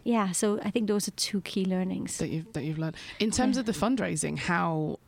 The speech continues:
Speaker 2: how did you, when did, how early did you do that? So when, how far into it did you begin that process?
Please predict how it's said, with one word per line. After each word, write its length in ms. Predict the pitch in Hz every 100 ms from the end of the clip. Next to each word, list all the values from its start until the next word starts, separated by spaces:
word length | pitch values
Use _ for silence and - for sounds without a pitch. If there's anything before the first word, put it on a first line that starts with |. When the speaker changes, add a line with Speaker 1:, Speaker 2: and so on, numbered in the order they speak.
| -
Speaker 2:
how 220 | 175 175
did 160 | 175 160
you, 120 | 151
when 200 | 185 196
did, 120 | 196
how 320 | - 220 208 214
early 300 | 185 190 208 190
did 180 | 160
you 60 | 143
do 120 | 139
that? 200 | 131 180 -
So 100 | 170
when, 360 | 165 160 156 -
how 140 | 175
far 260 | - 165 160
into 240 | 151 160
it 80 | - - -
did 180 | 147 143
you 140 | 143 - -
begin 380 | - 143 147 143
that 140 | 139 -
process? 720 | 151 139 - - 254 -